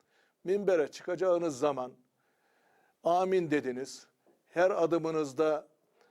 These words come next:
bunu neden söylediniz?" diyerek sebebini sordular. Buyurdular ki Peygamber sallallahu aleyhi ve sellem Efendimiz, "Cebrail aleyhisselam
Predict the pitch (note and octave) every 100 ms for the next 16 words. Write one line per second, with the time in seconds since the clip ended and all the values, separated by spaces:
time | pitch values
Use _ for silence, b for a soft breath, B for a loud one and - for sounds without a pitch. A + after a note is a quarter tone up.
0 | b - D3+ F3 E3+ D#3+ C#3 D#3+ F3 D#3+
1 | - C#3 C#3 C3+ C3 B2 - - - F3+
2 | D3 D3+ - - - F3+ F3 E3 F3 D#3+
3 | D3 C3+ C3+ D3+ E3+ - _ b b b
4 | - D#3 F3+ D#3 E3+ G3+ F3+ - D3+ D#3+
5 | _ D3+ D#3+ D3 D3 D3 C#3 C#3+ C#3+ C#3+
6 | C#3+ C#3 C#3 C#3 C3+ C3 C#3+ D3 C#3 B2
7 | B2 A#2 A#2+ D#3+ - _ _ _ b b
8 | b b _ D3+ D#3+ E3+ F3+ F#3 E3 D3+
9 | D3+ - C#3 C3+